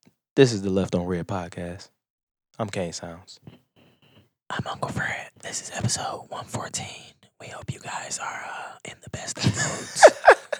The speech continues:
Speaker 2: We hope that, uh, we hope that your mom and them are all right.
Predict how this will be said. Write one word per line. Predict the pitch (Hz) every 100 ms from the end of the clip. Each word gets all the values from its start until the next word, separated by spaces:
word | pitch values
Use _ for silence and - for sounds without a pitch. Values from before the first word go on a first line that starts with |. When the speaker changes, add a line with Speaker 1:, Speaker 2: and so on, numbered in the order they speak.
| - - - -
Speaker 2:
We | -
hope | - - - -
that, | - -
uh, | - - - - - - _ _ _ _ _ _ _ -
we | -
hope | - -
that | - -
your | -
mom | - -
and | -
them | - -
are | -
all | -
right. | - - -